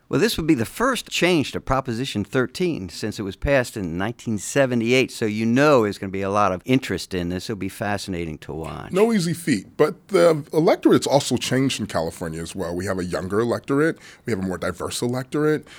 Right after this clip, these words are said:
Speaker 2: so nineteen seventy-eight may be a thing of the past, but we'll see. It's, it's an uphill battle for sure,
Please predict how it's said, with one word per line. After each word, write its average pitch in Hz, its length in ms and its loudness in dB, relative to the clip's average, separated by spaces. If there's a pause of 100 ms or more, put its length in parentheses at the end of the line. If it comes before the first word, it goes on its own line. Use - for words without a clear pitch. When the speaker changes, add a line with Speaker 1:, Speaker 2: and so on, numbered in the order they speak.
(100)
Speaker 2:
so 127 360 4
nineteen 180 340 4
seventy-eight 160 600 4
may 139 220 2
be 165 180 2
a 180 40 6
thing 180 220 0
of 185 80 0
the 175 80 0
past, 190 320 0
but 165 80 4
we'll 202 160 8
see. 120 320 4
It's, - 260 -2
it's 135 220 -2
an 131 100 -2
uphill 165 300 4
battle 151 300 6
for 123 160 -2
sure, 156 360 2